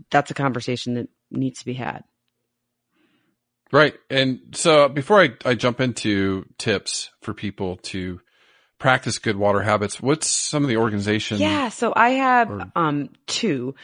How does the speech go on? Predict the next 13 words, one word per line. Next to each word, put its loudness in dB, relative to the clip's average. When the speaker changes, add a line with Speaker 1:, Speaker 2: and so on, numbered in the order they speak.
Speaker 1:
So 2
I 6
know 0
we 2
have 0
a 0
ton 0
of 2
herp -4
fans. -2
And -2
so 4
f-, 0